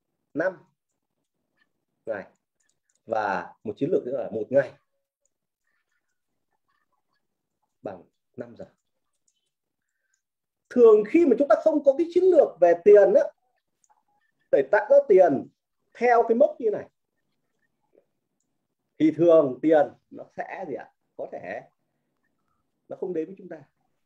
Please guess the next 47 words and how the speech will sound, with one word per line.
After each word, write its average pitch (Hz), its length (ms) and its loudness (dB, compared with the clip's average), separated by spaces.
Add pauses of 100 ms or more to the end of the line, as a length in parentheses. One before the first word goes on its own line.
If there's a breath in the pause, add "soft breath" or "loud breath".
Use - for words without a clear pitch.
(640)
Bởi 180 120 -4
vì 202 200 2
khi 339 120 -2
mà 269 140 -2
cái 294 120 0
gì 311 160 -2
chúng 254 100 -12
ta 311 100 -4
đang 302 200 -4
tập 226 100 -2 (100)
trung 294 280 -6
vào 185 220 -4
đâu 262 240 2
á, 320 80 -4 (320)
thì 165 100 -20
cái 185 60 -14
điều 233 140 -2
đó 147 200 -2
mở 214 240 -6
rộng. 127 160 -10 (880)
Chúng 247 100 -10
ta - 160 2
tập - 180 -2
trung 294 180 -10
vào 220 220 0
tiền 180 460 0 (180)
thì 170 140 -10
tiền 196 240 2
nó 190 60 -2
sẽ 277 160 -8
mở 107 220 -8
rộng. 151 160 -8 (500)
Vậy 262 420 0 (100)
chúng 330 100 -16
ta 359 160 -2
tập - 100 0 (140)
trung 349 160 -4
vào 277 160 0
tiền, 262 220 0
chúng 349 100 -10
ta 359 80 -14
không 330 140 -8
đo 311 180 -2
lường 247 200 2
vào 240 140 -2
thời 233 120 -2
gian. 269 260 -6